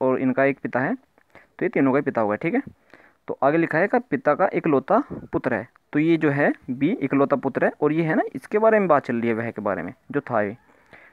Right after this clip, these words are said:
ठीक है, तो आगे लिखा है उन्होंने इकलौता पुत्र है, तो वह, अ, वह व्यक्ति अंजलि से किस प्रकार संबंधित है, और ये जो वह व्यक्ति है जिसके बारे में बात कर ली है, और ये बी है,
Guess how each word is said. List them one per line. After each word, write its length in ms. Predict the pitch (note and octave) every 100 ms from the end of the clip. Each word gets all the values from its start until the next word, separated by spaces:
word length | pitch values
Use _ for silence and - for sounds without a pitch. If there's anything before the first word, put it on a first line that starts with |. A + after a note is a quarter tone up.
| _
ठीक 140 | C#3 F#3+
है, 100 | B3+ _ _ - - _ _ _ _ _ _ -
तो 200 | C#3+ C#3 B2
आगे 160 | D#3
लिखा 200 | E3+ D#3+
है 60 | D#3+
उन्होंने 280 | E3 F3 C#4+ - - - - -
इकलौता 280 | C3+ D3+ D#3
पुत्र 260 | D#3+ C#3+ E3
है, 120 | A#3 - _ -
तो 300 | E3 B3 E4 C3
वह, 300 | B2+ C#3 A3
अ, 1080 | - _ _ _ _ _ _ _ _ - C#3
वह 200 | C3+ D3 E3
व्यक्ति 340 | D#3 B2+ -
अंजलि 260 | - C#3 D3
से 80 |
किस 160 | A#3+ G#3
प्रकार 260 | - B2+ G3
संबंधित 400 | D3 C3 A2+ G2+
है, 60 | - -
और 280 | D3+ D#3+ D#3+
ये 140 | D3+
जो 140 | D3+ C#3+
वह 180 | C3+ C3
व्यक्ति 340 | C3+ - C3
है 140 | D3+ B3+ - - _ -
जिसके 240 | B2 -
बारे 160 | C3 C3
में 80 | B2
बात 160 | A#2+
कर 120 | - B2+
ली 160 | B2+
है, 120 | E3 D4+ - - -
और 80 | D#3
ये 100 | G#3+
बी 200 | E3 D3
है, 200 | B2 G#2